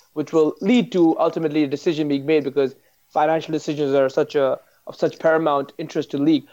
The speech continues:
But yeah, this is my, this is the, this is the counterpart I wanna make is, um, but you know, the, I think when, when, when a league becomes reactionary, like, it, it tries to change itself to certain phenomena that are going around,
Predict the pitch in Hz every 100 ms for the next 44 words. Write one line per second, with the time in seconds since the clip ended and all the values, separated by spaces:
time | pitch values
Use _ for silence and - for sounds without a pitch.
0 | _ 208 240 269 277 240 165 226 285 233
1 | 208 - 220 160 196 208 220 185 170 185
2 | 190 156 - _ _ _ - 160 151 156
3 | _ _ _ - 165 165 - - - 220
4 | 320 370 208 233 - 190 330 302 - _
5 | _ 160 202 277 165 180 214 - 175 185
6 | 165 165 247 196 156 - 196 175 143 147
7 | 143 170 - 220 220 240 262 165 165 -
8 | 151 143 - 175 165 - - 175 190 202
9 | 208 190 - _ _ _ - 196 196 190
10 | - 180 190 - _ - - 175 170 160
11 | - - 185 185 - 165 170 185 185 165
12 | 143 180 165 147 147 226